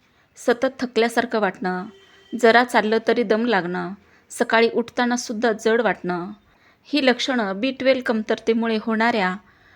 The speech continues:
माइल्ड ॲनिमियामुळं असू शकतं. काही लोकांना वाटतं की कमी झोप झाली म्हणून थकलोय, पण खरं कारण शरीराला आवश्यक बी ट्वेल्व मिळत नसेल,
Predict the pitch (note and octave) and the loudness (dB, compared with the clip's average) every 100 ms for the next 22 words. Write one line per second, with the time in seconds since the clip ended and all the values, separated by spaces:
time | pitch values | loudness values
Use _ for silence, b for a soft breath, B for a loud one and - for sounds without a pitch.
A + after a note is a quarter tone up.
0 | b A#3+ A3+ A#3+ C#4+ - A3 A3+ C4 C4+ | b 2 4 4 0 -2 -2 0 2 2
1 | C4+ B3+ C4+ C4 A#3 - G3+ - _ F3 | 2 0 0 -2 -4 -6 -6 -8 _ -8
2 | F#3 - b b b b b A#3+ A3+ C#4+ | -8 -14 b b b b b -2 0 2
3 | C#4 C#4 C#4 C4+ C4 - B3 G#3 A3 C4 | 2 2 0 -2 -2 0 0 0 -2 -6
4 | B3 B3 B3+ C4 C4+ B3+ A3+ G3+ F3+ G#3 | -4 -2 -2 -2 -4 -2 -4 -4 -4 -2
5 | G#3+ A#3+ B3 A#3 F#3 F3 G#3 - b b | -2 -2 -4 -6 -6 -6 -8 -14 b b
6 | b b b b _ D4 B3+ - B3+ C4 | b b b b _ 0 0 0 0 2
7 | B3+ A3+ A#3 G#3 G3+ A#3+ A#3+ A#3 A3+ A3+ | 2 4 2 0 -2 0 2 2 2 0
8 | A3 A3+ A#3+ - G#3 F3+ - b b b | 0 0 -2 0 0 -2 -10 b b b
9 | - A3 D4+ C4+ A#3 A#3 A3+ A3+ A3 A3 | -4 0 0 4 4 4 0 2 0 0
10 | A3+ - A#3 F#3 | -4 -4 -2 -2